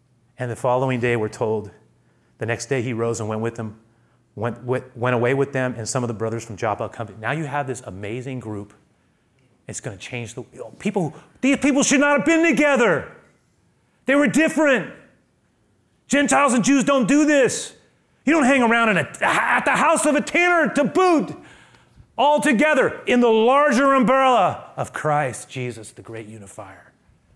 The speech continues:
bigger than our differences, a love for Christ. And then, so I'll, I just, I'll stop here. I'll stop here. Lord, I ask that you would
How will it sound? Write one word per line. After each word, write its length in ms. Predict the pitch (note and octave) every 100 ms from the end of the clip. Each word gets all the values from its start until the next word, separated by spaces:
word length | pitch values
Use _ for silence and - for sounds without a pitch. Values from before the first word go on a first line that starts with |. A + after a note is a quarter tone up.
| - _ _ - G#2
bigger 300 | D3 D#3 D3+
than 120 | C#3+
our 100 | C3+
differences, 720 | C3 B2 A2+ - G2+ - - _
a 420 | - - - -
love 200 | G2+ G#2
for 140 | - G#2+
Christ. 580 | - G2+ - - - _ _ _ _ _ _ _ - _ _ _
And 160 | G2 G#2+
then, 320 | A#2+ A#2 A2 -
so 180 | D3
I'll, 240 | B2+ - - _ _ _ _ _ _ _ _ _ _ -
I 80 | G#2+
just, 220 | - - _ _ _ _ _ _ _ _ _ _ _ _ _ _
I'll 100 | G#2+
stop 340 | - - - -
here. 840 | _ _ _ _ _ - - A#3 - D4 - - - - - -
I'll 80 |
stop 300 | - - -
here. 100 | - - - _ _ _ _ _ _ -
Lord, 380 | A#2+ A#2 G#2+ - - - _ -
I 140 | B2+
ask 400 | C3+ A#2+ G#2+ -
that 120 | F#2+
you 180 | A2 G#2+
would 280 | G#2+ G2+